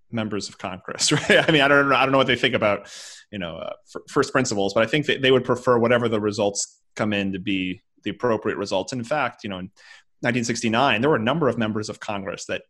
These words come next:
even in the absence of a state law, would have refused to count a vote from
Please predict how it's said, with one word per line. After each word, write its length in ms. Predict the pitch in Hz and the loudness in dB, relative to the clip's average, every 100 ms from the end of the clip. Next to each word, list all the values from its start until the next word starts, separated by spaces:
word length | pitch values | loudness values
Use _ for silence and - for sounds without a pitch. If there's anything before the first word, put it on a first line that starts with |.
| - | -12
even 180 | 139 | -8
in 80 | 131 | -4
the 140 | 101 - | -4 -4
absence 500 | 113 - - 95 - | -6 -6 -8 -8 -10
of 80 | 90 | -10
a 40 | |
state 380 | - - 113 107 | -10 -4 -6 -4
law, 340 | 107 135 85 90 _ _ _ _ | -2 -2 -2 -8 _ _ _ _
would 120 | 123 107 | -4 -2
have 220 | 98 90 - - | -2 -4 -16 -14
refused 420 | - 107 113 110 | -10 -6 -4 -4
to 60 | - | -6
count 260 | - 113 98 | -10 -10 -8
a 60 | |
vote 340 | 107 98 - - | -6 -6 -6 -10
from 540 | - 95 90 87 110 | -8 -8 -8 -12 -16